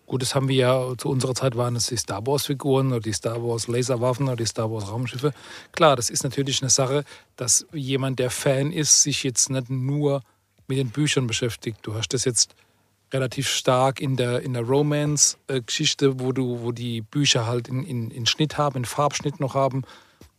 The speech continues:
dadurch ein Vielfaches teurer werden, aber die Leute bereit sind, wenn sie das dann schön irgendwie im Regal stehen haben, das zu kaufen.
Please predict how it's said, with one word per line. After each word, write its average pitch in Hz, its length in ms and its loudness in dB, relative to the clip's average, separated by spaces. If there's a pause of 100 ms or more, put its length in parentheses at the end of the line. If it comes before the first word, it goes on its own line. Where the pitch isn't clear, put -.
dadurch 131 440 2
ein 127 160 0
Vielfaches 143 600 0
teurer 127 360 2
werden, 131 380 0 (360)
aber 127 200 -2
die 117 80 -10
Leute 123 260 2
bereit 117 420 0
sind, 139 640 0
wenn 131 340 -6
sie 127 80 0
das 127 140 -2
dann 123 140 -4
schön 131 360 0
irgendwie 123 520 -4
im 123 220 -4
Regal 117 320 0
stehen 127 320 2
haben, 131 200 0
das - 160 -4
zu 131 100 -6
kaufen. 127 460 0